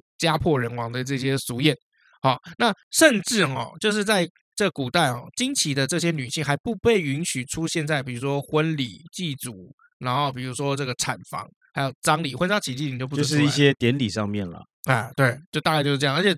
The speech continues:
Speaker 1: 这些东西是都有记载。好，那因为刚刚我们讲了这么多的这个禁忌，连本草纲-，纲目哦都写了这一大堆了，所以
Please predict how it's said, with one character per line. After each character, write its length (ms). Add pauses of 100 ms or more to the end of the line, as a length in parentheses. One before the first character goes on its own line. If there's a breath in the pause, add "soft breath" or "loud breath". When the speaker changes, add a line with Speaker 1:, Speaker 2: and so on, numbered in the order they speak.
Speaker 1:
这 120
些 80
东 120
西 120
是 140 (380 loud breath)
都 180
有 160
记 200
载。 120 (480)
好， 200 (100)
那 240 (200)
因 200
为 160
刚 180
刚 160
我 60
们 160
讲 160
了 80
这 140
么 100
多 160
的 100
这 100
个 100
禁 180
忌， 160
连 200
本 180
草 140
纲-， 200 (100)
纲 160
目 240
哦 140
都 120
写 300
了 200
这 80
一 100
大 160
堆 160
了， 100
所 80
以 60